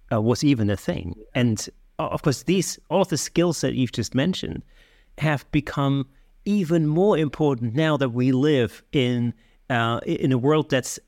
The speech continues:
ever more video-centric. You know, whether that's YouTube, whether that's Reels on Instagram, whether it's TikTok, you know, social media in general. Um, it's, it's so much more of a video-centric world now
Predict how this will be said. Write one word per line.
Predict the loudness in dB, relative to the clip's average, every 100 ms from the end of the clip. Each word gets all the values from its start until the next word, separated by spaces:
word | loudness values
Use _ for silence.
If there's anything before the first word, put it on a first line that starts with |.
| -4
ever | -4 0 0
more | 0 0 2 2 0 -6 _
video-centric. | -2 2 2 2 0 0 -2 -2 -14 -16 _
You | 0
know, | 0
whether | 2 2 2
that's | 0 0 -4 -10 _
YouTube, | -4 -4 0 -2 -2 0
whether | 0 2
that's | 0 0 -2 -6 -12 _ -6
Reels | 0 4 4 4 2
on | 0
Instagram, | 0 -2 -4 -2 0 0
whether | 2 2
it's | 0 -4
TikTok, | -10 -4 -4 -2 -6 -6 -14 _ _
you | -8 -4
know, | -2
social | -2 0
media | 0 0 0 -4 -4
in | -2
general. | 0 0 -4 -12 -20 -20 -20 _
Um, | 0 0 0
it's, | -2 -2 -4 -4 -2
it's | -2
so | -2 0 2 4
much | 2 0 0
more | 2 2
of | 0 0
a |
video-centric | -2 0 2 4 2 0 -2 -2 -2 -2 -4 -2
world | 0 2 2 2 2
now | 0 2 0 0